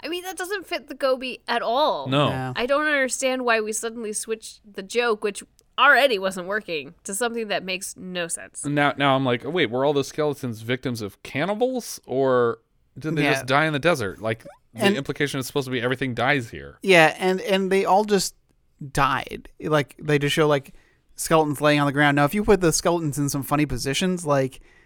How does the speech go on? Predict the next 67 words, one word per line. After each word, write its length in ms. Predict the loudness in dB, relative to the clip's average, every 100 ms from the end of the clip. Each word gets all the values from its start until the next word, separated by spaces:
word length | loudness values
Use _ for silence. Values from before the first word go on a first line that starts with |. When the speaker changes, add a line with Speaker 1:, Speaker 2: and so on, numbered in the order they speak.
| _
Speaker 2:
Well, 100 | 6
there 120 | 8 10
Speaker 3:
like 100 | 8
Speaker 2:
is 160 | 4 -4
two 240 | 2 4
that 100 | 4
are 100 | 4
having 260 | 4 2 -6
sex, 380 | -8 -10 -14
though. 260 | -20 -20 -18 0
Speaker 3:
Yeah, 400 | 8 10 8 6
but 200 | 2 2
I 100 | 2
mean, 360 | 0 -2 -6 -12
but 260 | 0 0 0
you 100 | 0
need 120 | 0 0
to 40 |
keep 260 | -2 -2 2
that 160 | 2
going. 500 | 2 0 0 -10 -16 _
Like, 160 | 0 2
Speaker 2:
Yeah. 140 | 2 -4 _ _ _
Speaker 3:
like, 320 | 2 2 0 _ _ _ _
have, 300 | 4 6 8
like, 340 | 6 4 4 -6
the, 240 | -8 -8
'cause 160 | -4 2
they 80 | 4
show 160 | 6 6
a 60 |
horse 240 | 6 4 2
skeleton, 380 | -2 -2 -2
and 40 | -2
it 20 |
would 140 | -2 -2
be 60 |
funny, 200 | 2 2
like, 160 | 2 0
to 80 | 0
have, 100 | -2
like, 120 | -2
a 80 | -2
her-, 140 | -2
person 400 | 2 2 2 0
curled 320 | -2 4 4 4
up 120 | 0
inside 480 | -4 -2 2 2 0
the 100 | 0
horse, 500 | 0 0 0 -6 -10 -2
like, 300 | -2 -2 -6
they 100 | -6
try 160 | -4
to 80 | -4
take 200 | -4 -6
shelter, 440 | -4 -4 -4 -6
and 80 | -8
then 120 | -8 -4
they 80 |
both 220 | 0 4 4
Speaker 1:
<laughs> 60 |
Or 60 | 4
Speaker 3:
died 200 | 4 2
inside 180 | 4 4
Speaker 1:
behind 140 | 4
the 60 | 0
horse. 420 | -2 -2 -2